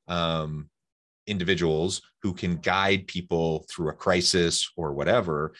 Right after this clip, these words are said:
And so there might be times where you don't have the opportunity to pause.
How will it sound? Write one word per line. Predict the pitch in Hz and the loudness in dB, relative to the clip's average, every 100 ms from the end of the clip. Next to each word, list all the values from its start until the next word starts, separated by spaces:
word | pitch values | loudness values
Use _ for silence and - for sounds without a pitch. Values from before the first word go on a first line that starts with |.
| - - | -10 -4
And | 90 | 2
so | 101 | 4
there | 98 95 | 4 2
might | 90 101 110 | 2 2 2
be | 123 | -2
times | 120 107 92 90 | -4 0 0 0
where | 90 | 0
you | 87 | -2
don't | 90 | -2
have | - 104 147 120 - | -4 0 0 0 -6
the | 85 80 | -4 -2
opportunity | 78 80 - 76 73 71 71 - _ - | -2 -6 -6 -6 -4 -4 -6 -12 _ -10
to | |
pause. | - - 69 62 67 90 - | -6 -2 -2 0 0 0 -2